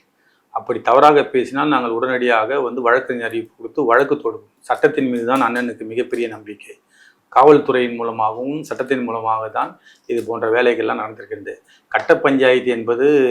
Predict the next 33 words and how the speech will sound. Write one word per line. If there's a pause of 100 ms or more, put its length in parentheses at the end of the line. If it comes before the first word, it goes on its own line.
(460)
நீங்கள் (560)
க-,
எல்லார் (540)
மினிஸ்டர்
வீட்ல
எல்லாம்
போய்
பாருங்க, (160)
எல்லா (480)
எம்
எல்
ஏ
வீட்ல
எல்லாம்
பாருங்க, (500)
இல்ல (100)
வந்து (320)
ஆளுங்கட்சியோட
மாவட்ட
செயலாளர்
வீட்டுகள்ல
பாருங்க,
எதிர்க்கட்சியோட
மாவட்ட
செயலாளர்
வீட்டுல
பாருங்க, (500)
எல்லாருமே
ரெண்டு
சைடுல
வந்து
பிரச்சனைன்னு
வருவாங்க.